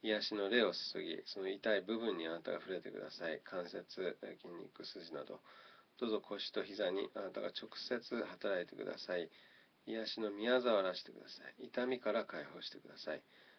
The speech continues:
えー、どうぞ主の癒しの宮沢を表し、あなたの栄光を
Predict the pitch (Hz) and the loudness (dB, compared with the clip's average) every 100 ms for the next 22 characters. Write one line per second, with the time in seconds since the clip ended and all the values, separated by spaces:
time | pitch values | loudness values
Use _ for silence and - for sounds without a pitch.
0 | _ _ 113 107 117 113 107 - - 110 | _ _ -4 0 2 6 4 4 0 2
1 | 101 - - 110 110 - 110 101 101 104 | 2 0 -4 -2 0 0 0 -2 0 2
2 | 104 101 92 92 107 92 - - - 101 | 2 4 4 6 4 4 -2 -4 -6 -6
3 | 104 101 117 131 - 127 | -2 0 2 0 4 6